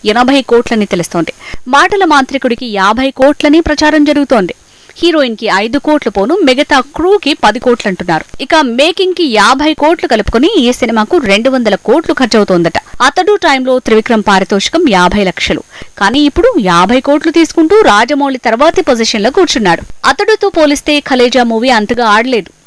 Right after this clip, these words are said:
అక్కడ బ్రేక్ అయిన మహేష్ త్రివిక్రమ్ కాంబినేషన్ పుష్కర కాలం తర్వాత రిపీట్ అవుతోంది. పన్నెండు కోట్లతో భారీ సెట్ రెడీ అయింది. ముందు యాక్షన్ సీక్వెన్స్ తో సెట్ లో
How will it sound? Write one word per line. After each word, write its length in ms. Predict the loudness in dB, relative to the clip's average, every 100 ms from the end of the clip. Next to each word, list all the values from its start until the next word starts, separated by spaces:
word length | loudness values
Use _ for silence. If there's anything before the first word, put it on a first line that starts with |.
| -20 -8
అక్కడ 260 | -6 -2 -4
బ్రేక్ 380 | 0 0 0 -2
అయిన 140 | -2 -2 -4
మహేష్ 340 | -2 -4 -4 -2
త్రివిక్రమ్ 420 | -2 0 -4 -2 0
కాంబినేషన్ 560 | 2 2 0 -2 -4 -6 -8 -10 -6
పుష్కర 320 | -4 -2 -2
కాలం 300 | 0 0 0
తర్వాత 280 | -4 -4 -2
రిపీట్ 360 | -2 -2 0
అవుతోంది. 420 | 0 0 -2 -2 -8 -16 -16 -6 -2
పన్నెండు 340 | 0 0 0
కోట్లతో 420 | 0 0 0 -2
భారీ 360 | -2 -2 0 0
సెట్ 320 | -2 -4 0
రెడీ 200 | 0 0
అయింది. 280 | -2 -4 -10 _ _
ముందు 380 | -2 0 0 0 -2
యాక్షన్ 360 | -4 -4 -4 -4
సీక్వెన్స్ 460 | -2 -4 -4 -4 -2
తో 80 | 0 0
సెట్ 360 | -2 -6 -2
లో 80 | 0